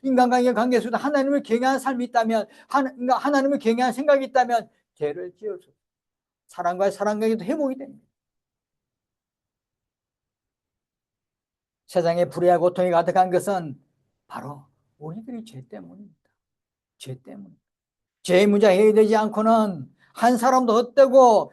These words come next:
무익한 고통에서 벗어날 수 없습니다. 우리가 죄악을 살아가는데, 죄 속에 살아가는데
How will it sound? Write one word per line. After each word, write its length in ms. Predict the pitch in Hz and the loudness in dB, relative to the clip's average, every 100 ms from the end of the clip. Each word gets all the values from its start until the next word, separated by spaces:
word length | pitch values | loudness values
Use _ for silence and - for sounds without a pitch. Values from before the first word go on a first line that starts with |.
| _ | _
무익한 420 | 170 220 220 226 | 0 0 2 0
고통에서 460 | 214 220 220 202 208 | 2 0 2 2 0
벗어날 440 | 233 277 269 233 | -2 -2 0 0
수 120 | 233 285 | 0 -8
없습니다. 600 | - 247 180 175 160 - _ _ - | -8 -12 -14 -18 -20 -20 _ _ -2
우리가 240 | 233 269 | 4 4
죄악을 380 | 269 233 262 262 | 6 4 6 4
살아가는데, 680 | 277 254 233 220 220 202 - _ | 4 4 4 0 -2 -4 -6 _
죄 180 | - 220 | 4 4
속에 240 | 240 277 | 4 0
살아가는데 540 | 226 277 247 240 214 | 2 2 2 0 -2